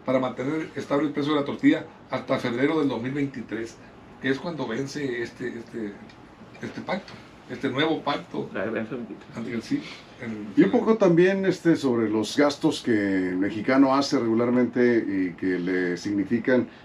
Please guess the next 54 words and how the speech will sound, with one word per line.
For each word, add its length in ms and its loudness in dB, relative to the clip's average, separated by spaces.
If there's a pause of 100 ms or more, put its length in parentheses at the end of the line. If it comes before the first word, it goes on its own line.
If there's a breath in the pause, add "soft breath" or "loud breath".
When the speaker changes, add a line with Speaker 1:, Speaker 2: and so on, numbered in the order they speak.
Speaker 3:
de 80 -6
por 180 -4
sí 160 8
la 140 4
situación 560 -2
de 420 0
la 180 -2
economía 380 0
familiar 340 4
está 200 -4
complicada 600 2
por 180 -6
los 120 -4
precios, 520 -2 (520 loud breath)
y 140 0
luego, 400 4 (100)
eh, 240 0
pues, 140 -2
gastando 420 4
en 60 4
cosas 380 -2
que 100 -2
no 340 2
son 300 4
muy 140 8
necesarias, 680 2
incluso 380 0
no 120 2
son 180 0
muy 100 2
buenas 220 2
para 140 0
tu 120 -6
salud. 340 2
Los, 380 -2 (260 loud breath)
hablando 300 4
de 60 8
alimentos, 440 6
los 200 0
nutriólogos 760 0
te 80 -2
recomiendan, 600 -2
por 120 -4
ejemplo, 380 -2
no 140 0
consumir 420 -4
refrescos 580 -2
y 60 -2
es 160 -4
lo 120 -8
que 80 -8
más 180 -6
se 100 -10
gasta. 320 -10